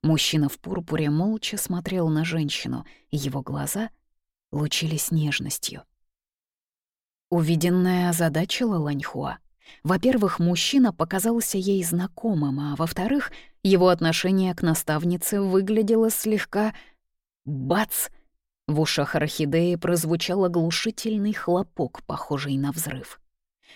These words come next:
Ланьхуа заволновалась и резко открыла глаза.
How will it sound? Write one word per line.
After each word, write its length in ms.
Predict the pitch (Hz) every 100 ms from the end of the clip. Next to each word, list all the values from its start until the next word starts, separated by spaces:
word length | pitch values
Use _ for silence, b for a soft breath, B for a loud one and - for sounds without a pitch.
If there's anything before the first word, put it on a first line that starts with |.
| b -
Ланьхуа 500 | 165 170 - 175 175
заволновалась 840 | 165 156 160 160 202 226 170 -
и 60 | 160
резко 360 | 185 202 -
открыла 420 | 190 - 185 180 175
глаза. 460 | 185 165 - 151